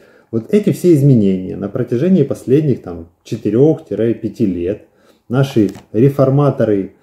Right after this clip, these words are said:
из М В Д пытались протянуть в том либо ином законе, законопроекте. И практически ни один из них не был принят,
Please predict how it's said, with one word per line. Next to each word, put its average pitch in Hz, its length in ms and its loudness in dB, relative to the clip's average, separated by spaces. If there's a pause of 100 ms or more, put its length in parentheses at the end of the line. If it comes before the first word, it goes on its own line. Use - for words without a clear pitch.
(220)
из 131 180 0
М 117 160 4
В 92 120 -2
Д 123 440 -4 (240)
пытались 180 500 0
протянуть 135 600 0
в - 200 -20
том 143 280 0
либо 123 380 2
ином 101 320 -2
законе, 104 520 -6 (160)
законопроекте. 98 840 -4 (400)
И 113 520 2
практически 123 540 -4
ни 110 140 2
один 127 360 2
из 120 120 2
них 135 280 0
не 117 240 2
был 90 220 -6
принят, 156 500 -2